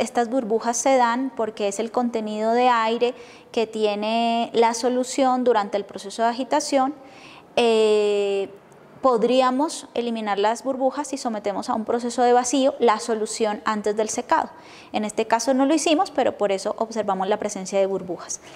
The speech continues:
Lo importante acá es, además de observar que el almidón gelatinizado tiene una apariencia de material, eh, polimérico termoplástico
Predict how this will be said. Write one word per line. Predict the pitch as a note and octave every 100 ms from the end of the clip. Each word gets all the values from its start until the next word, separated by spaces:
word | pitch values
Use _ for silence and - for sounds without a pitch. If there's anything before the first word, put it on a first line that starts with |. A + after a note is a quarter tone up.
| - -
Lo | A3+
importante | A3 A3 A3 A3 A3+
acá | - C#4+ - -
es, | G#3+ G#3 -
además | G3+ G3+ G3+ G3 G3+
de | B3
observar | - C4 B3 C#4 -
que | - G#3 F#3+
el | F#3
almidón | F#3 F#3+ G3 G3 G3+ G3 G#3+ - - -
gelatinizado | C4 B3+ B3 B3 B3+ D4+ B3+ - -
tiene | G#3+ G3 G3 G#3
una | A#3 A#3+
apariencia | A#3+ A3+ G#3+ C4+ B3 G#3+
de | G3+
material, | F#3 F#3+ G3 F#3+ F3+ F#3 - - -
eh, | A3+ A3+ A3
polimérico | A3 A#3+ A#3 A3 A#3 B3+
termoplástico | B3+ C4+ C4 D4 E4 D4 - E4+ -